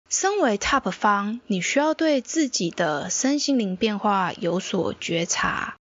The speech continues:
无论你现在是残暴冷酷的、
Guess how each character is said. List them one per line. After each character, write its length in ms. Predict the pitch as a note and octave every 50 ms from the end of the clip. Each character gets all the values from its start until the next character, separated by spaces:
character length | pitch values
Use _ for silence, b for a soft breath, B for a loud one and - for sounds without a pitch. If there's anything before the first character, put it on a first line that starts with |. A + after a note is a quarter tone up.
| _ _ -
无 160 | A#3+ A#3+ C4+
论 260 | D4 F#4 G4 F4+ C#4
你 100 | A3 F3+
现 300 | - - A3 G#3+ G#3 G3+
在 340 | G3+ G#3 G3+ G3 F#3+ F3+ F3+
是 560 | F3 - - - A3+ G#3 G3 F#3 E3+ E3 D#3 -
残 320 | - - - - D#3+ D#3 E3+
暴 240 | - G3 F#3+ F3+
冷 220 | F3 E3+ - - - -
酷 220 | - - B3+ A#3
的、 300 | - G3 F3+ D#3+ - -